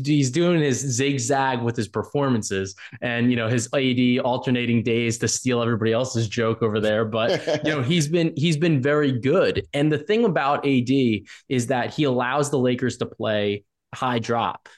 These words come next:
Speaker 1: And it's, it's something that not everybody is able to do. There's really only a couple teams in the league that can run something like that. And it's like,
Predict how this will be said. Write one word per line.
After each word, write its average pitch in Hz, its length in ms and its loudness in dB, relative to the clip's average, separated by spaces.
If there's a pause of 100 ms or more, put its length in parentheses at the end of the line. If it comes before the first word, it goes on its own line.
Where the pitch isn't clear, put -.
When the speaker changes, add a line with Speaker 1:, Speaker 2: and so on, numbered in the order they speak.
(120)
Speaker 1:
And 123 460 -2
it's, - 420 -6 (220)
it's 147 180 -2
something 175 360 2
that 139 140 0
not 127 380 0
everybody 131 580 0
is 123 200 -2
able 120 220 -2
to 107 40 -10
do. 127 180 2
There's 123 160 0
really 175 200 4
only 170 160 2
a 135 40 -2
couple 160 280 -4
teams 147 240 2
in 131 80 0
the 131 80 2
league 120 320 2
that 110 120 -2
can 110 140 -2
run 117 240 0
something 104 320 -4
like 95 200 -4
that. 92 240 -4
And 104 80 -10
it's - 120 -10
like, 113 220 -2